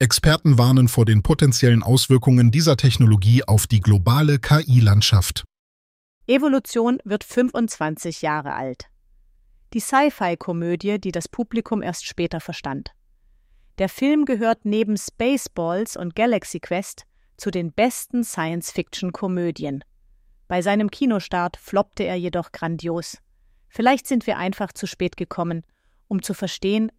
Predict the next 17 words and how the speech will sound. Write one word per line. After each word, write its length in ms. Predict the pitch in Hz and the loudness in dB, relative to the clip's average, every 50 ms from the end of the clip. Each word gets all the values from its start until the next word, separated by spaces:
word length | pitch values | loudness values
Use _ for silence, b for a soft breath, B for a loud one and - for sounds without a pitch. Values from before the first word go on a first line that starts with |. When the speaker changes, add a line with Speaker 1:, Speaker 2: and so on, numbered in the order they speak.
| _ | _
Speaker 2:
was 180 | - 175 175 - | -6 -6 -6 -4
der 140 | - 185 165 | -6 -8 -8
Film 280 | - - 214 220 220 | -6 -4 -2 -2 -2
uns 220 | - 208 190 170 - - | -2 -4 -6 -8 -10 -10
eigentlich 500 | - 175 180 185 196 185 - 202 - - | -8 -6 -6 -6 -6 -6 -8 -10 -10 -10
sagen 400 | - 190 170 170 180 175 165 151 | -6 -4 -2 -2 -2 -4 -6 -6
wollte. 400 | 147 147 147 147 - - 147 156 _ _ _ _ _ _ _ _ _ _ _ _ _ _ _ _ _ _ - | -6 -6 -6 -6 -8 -12 -14 -14 _ _ _ _ _ _ _ _ _ _ _ _ _ _ _ _ _ _ 8
Speaker 1:
Adieu, 400 | 131 135 127 131 175 240 254 180 | 8 8 10 10 10 10 10 10
Palantir. 640 | - 117 110 101 95 95 - - 120 104 85 76 80 - _ _ | 10 8 10 10 10 8 8 8 8 8 8 8 4 0 _ _
Berlin 380 | - 127 127 131 175 208 226 220 | 8 10 10 12 10 10 8 10
und 160 | 156 127 113 | 8 8 10
Paris 440 | - 120 110 117 143 165 160 - - | 10 10 10 12 10 10 10 8 4
planen 380 | - - 139 139 147 151 143 | 6 8 10 10 12 10 10
ein 220 | - - 101 95 - | 8 6 6 4 6
eigenes 500 | - 120 147 170 165 165 160 147 - - | 6 8 8 10 10 10 10 10 8 6
digitales 640 | - 110 110 117 - - 92 90 98 131 - - - | 6 8 8 8 8 8 8 10 10 8 8 8 8
Rückgrat. 520 | 123 117 - - 87 78 73 - - - | 8 8 8 6 6 6 6 4 2 -4